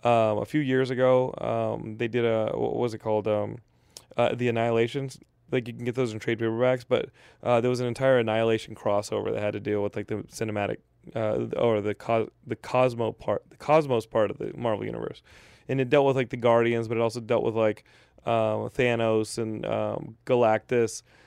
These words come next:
and the Kree and the Skrulls and basically all the cosmic alien races that are in the, the, um, Marvel Universe. So I would look for those books. Do you need them? Not at all.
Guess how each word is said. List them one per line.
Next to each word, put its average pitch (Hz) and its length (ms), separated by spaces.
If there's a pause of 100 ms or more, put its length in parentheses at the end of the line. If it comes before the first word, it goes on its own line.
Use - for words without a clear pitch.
(180)
and 110 280
the 113 60
Kree 117 680 (320)
and 127 160
the 120 40
Skrulls 110 720
and 120 240
basically 156 340
all 127 120
the 127 60
cosmic 120 560
alien 117 380
races 101 440
that 107 100
are 101 60
in 98 80
the, 95 160 (220)
the, 104 280
um, 117 400 (100)
Marvel 113 300
Universe. 104 460 (420)
So 120 400 (100)
I 151 80
would 190 140
look 143 140
for 170 100
those 165 180
books. 180 260 (240)
Do - 80
you 131 80
need 123 200
them? 170 200 (300)
Not 120 280
at 113 80
all. - 240